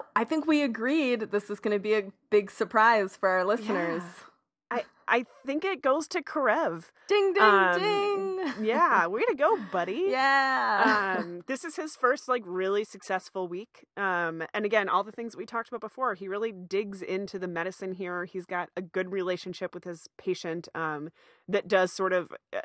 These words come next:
Speaker 2: flirt with the line between inappropriate and appropriate, but, like, she's really into it and he's into it, and he's, like, makes this great medical discovery, which ultimately I think earns him the, the chief resident. Um, is he, he does, he just kind of crushes his,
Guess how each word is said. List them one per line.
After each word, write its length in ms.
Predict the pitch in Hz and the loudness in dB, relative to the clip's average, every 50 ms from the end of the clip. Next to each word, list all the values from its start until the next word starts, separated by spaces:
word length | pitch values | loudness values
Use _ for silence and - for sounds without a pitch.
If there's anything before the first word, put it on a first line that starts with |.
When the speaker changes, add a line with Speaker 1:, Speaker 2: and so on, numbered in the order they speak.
| - - 190 | -10 -12 -16
Speaker 2:
flirt 280 | 175 - - 202 202 - | -12 -6 -2 -2 0 0
with 100 | 190 - | -2 -2
the 80 | 196 190 | 0 2
line 300 | 180 180 175 180 180 180 | 4 4 4 4 2 -4
between 340 | 175 - - - 185 185 | -8 -10 -8 -6 -4 -4
inappropriate 680 | 151 151 180 175 - 175 170 - 175 175 170 165 165 - | -4 -4 -6 -6 -6 -8 -8 -8 -6 -8 -6 -6 -8 -8
and 100 | - 165 | -8 -8
appropriate, 540 | 160 156 - 180 170 165 170 165 160 160 151 - | -10 -8 -8 -8 -8 -6 -6 -6 -6 -6 -6 -4
but, 140 | - - - | -6 -6 -4
like, 260 | 160 156 147 - _ _ _ _ _ _ _ | -4 -6 -6 -8 _ _ _ _ _ _ _
she's 380 | - - - 220 214 202 180 | -12 -8 -4 -4 -4 -2 0
really 340 | 185 202 196 196 190 190 - | 2 4 4 4 4 2 0
into 280 | - 190 190 - - 185 | -2 -4 -4 -2 -2 -2
it 120 | 180 180 | -2 0
and 160 | 165 147 156 - | -2 -4 -6 -6
he's 220 | - 208 208 190 | -6 -4 -2 0
into 300 | 190 185 185 - 196 180 | 0 -2 -2 0 0 0
it, 180 | 175 170 170 - | 2 0 0 -2
and 220 | 143 156 156 160 | -4 -6 -8 -8
he's, 260 | - - 170 156 - | -8 -8 -10 -8 -6
like, 180 | - 156 151 - | -6 -8 -6 -4
makes 200 | 170 165 151 - | -6 -6 -6 -6
this 100 | 165 151 | -10 -8
great 220 | - 175 165 - | -6 -6 -6 -2
medical 360 | 185 196 202 208 196 - 208 | 0 0 0 0 0 -2 -6
discovery, 460 | 185 190 - - 196 180 170 175 175 170 | -6 -8 -8 -6 -4 -4 -4 -4 -4 -4
which 180 | 165 160 - | -4 -4 -4
ultimately 440 | - 165 165 - 170 - - 156 151 | -6 -8 -8 -8 -8 -8 -8 -8 -8
I 20 | |
think 180 | 151 - 151 151 - | -8 -10 -12 -10 -10
earns 240 | - 156 156 151 - | -8 -8 -8 -8 -10
him 180 | 160 151 151 | -10 -10 -10
the, 200 | 147 147 139 - - | -10 -10 -10 -10 -10
the 80 | 165 156 | -10 -10
chief 260 | - - 165 151 - | -10 -10 -10 -10 -8
resident. 400 | 147 147 156 151 147 135 127 - - | -10 -10 -10 -12 -14 -16 -16 -16 -16
Um, 420 | - 160 147 127 127 139 165 180 - _ _ _ _ _ _ _ _ _ _ - | -14 -14 -12 -12 -14 -14 -14 -16 -16 _ _ _ _ _ _ _ _ _ _ -8
is 160 | 165 151 - | -8 -8 -8
he, 320 | - 170 165 151 151 - - | -10 -10 -8 -8 -10 -10 -12
he 140 | - - 170 | -14 -14 -12
does, 180 | 185 185 175 - - - - | -10 -12 -12 -14 -18 -20 -18
he 60 | 196 | -18
just 160 | 220 247 - | -18 -16 -14
kind 120 | - 240 226 | -14 -12 -12
of 240 | 214 208 190 - _ _ - - | -12 -12 -16 -20 _ _ -20 -18
crushes 380 | - - 185 - - 196 180 - | -12 -10 -10 -8 -8 -10 -10 -10
his, 280 | 190 170 175 - - | -10 -12 -12 -14 -18